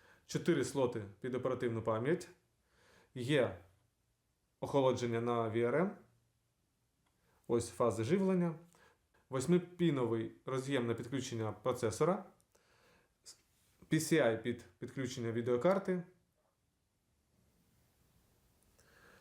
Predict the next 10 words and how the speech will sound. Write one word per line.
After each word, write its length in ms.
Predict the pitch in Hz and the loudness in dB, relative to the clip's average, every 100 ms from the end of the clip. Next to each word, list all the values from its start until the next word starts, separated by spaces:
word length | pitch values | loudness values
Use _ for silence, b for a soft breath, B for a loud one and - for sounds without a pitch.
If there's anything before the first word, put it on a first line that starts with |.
| b b | b b
Чотири 500 | - 160 185 135 104 - _ _ _ _ _ _ | -2 2 4 4 0 -6 _ _ _ _ _ _
підключення 720 | - - 156 147 135 117 107 | -16 -8 -6 -4 -2 -2 -2
сата 480 | 98 - 117 147 190 - - - | -2 0 2 2 -2 -4 -18 -12
шість 280 | - 180 | -4 -4
гігабіт. 440 | 165 160 175 190 - _ _ _ _ _ _ _ _ _ _ _ _ - - | -2 -2 0 -2 -6 _ _ _ _ _ _ _ _ _ _ _ _ -20 -2
U 120 | 127 | 2
S 200 | 143 143 | 2 0
B 240 | 175 104 90 - _ | -2 -2 -6 -16 _
третього 340 | 131 123 113 | -2 0 0
покоління, 600 | 113 120 165 214 196 180 | -2 2 2 4 0 0